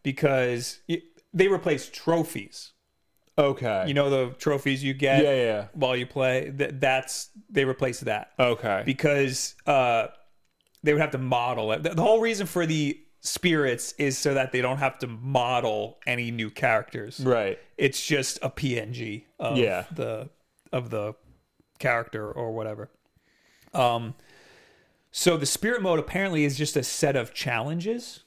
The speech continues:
Speaker 2: Okay.
Speaker 1: that let you unlock the spirits. But then there's also World of Light, which is the story mode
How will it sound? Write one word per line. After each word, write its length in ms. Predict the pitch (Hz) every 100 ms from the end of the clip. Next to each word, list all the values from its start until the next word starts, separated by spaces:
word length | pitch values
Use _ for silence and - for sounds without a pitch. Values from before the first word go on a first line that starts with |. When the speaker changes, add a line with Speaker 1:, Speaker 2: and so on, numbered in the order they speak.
| -
Speaker 2:
Okay. 180 | 123 123
Speaker 1:
that 160 | 139 139
let 160 | 147
you 180 | 156 156
unlock 480 | 156 151 156 160 -
the 80 | 160
spirits. 600 | - 175 170 220 - - _ _ _ _
But 100 | 143
then 100 | 165
there's 180 | 160 151
also 360 | 170 175 - 170
World 400 | 135 139 139 131
of 220 | 117 131
Light, 540 | 143 143 117 - - - _ _ _
which 240 | 147 131 135
is 180 | 127
the 80 | 139
story 520 | - - 151 151 139
mode 440 | 123 113 107 104